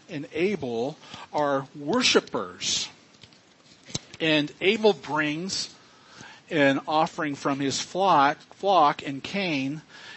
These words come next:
an offering from the field. Now,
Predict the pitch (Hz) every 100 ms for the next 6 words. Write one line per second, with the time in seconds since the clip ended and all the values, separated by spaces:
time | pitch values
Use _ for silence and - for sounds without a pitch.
0 | - 131 - 165 175 - 143 135 139 131
1 | - 160 139 135 139 135 131 - 214 185
2 | 120 101 - - - - _ _ _ -
3 | - - - 135 147 147 139